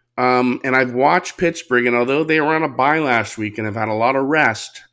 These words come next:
the games that I've watched have just not been impressive. Yes, they've won a couple. And yes, they're probably gonna go at least eight and eight this year. But I just don't see the offensive explosiveness of that team.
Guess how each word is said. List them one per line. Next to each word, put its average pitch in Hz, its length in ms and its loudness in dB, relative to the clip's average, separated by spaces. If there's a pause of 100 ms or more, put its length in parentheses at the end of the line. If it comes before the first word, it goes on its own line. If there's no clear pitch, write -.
(320)
the 107 140 -10
games 151 420 -2
that 170 100 -4
I've 160 180 -4
watched 156 420 -6
have 110 120 -12
just 101 220 -14
not 110 480 -4
been 131 140 -4
impressive. 110 640 -6 (360)
Yes, 120 440 0
they've 123 240 -2
won 139 200 0
a 139 60 -2
couple. - 480 -8 (300)
And 110 180 -8
yes, 135 420 0
they're 113 140 -2
probably 147 640 0
gonna 131 220 -2
go 139 400 0
at 113 160 -6
least 135 360 -6
eight 131 200 -2
and 120 100 -4
eight 135 220 -4
this 107 220 -8
year. 92 280 -6 (400)
But 120 240 -2 (380)
I 120 100 -10
just 151 560 -6
don't 147 340 -4
see 151 520 -4
the 120 260 -6
offensive 131 600 -4
explosiveness 123 1040 -8 (160)
of 123 180 -6
that 117 260 -4
team. 175 380 -6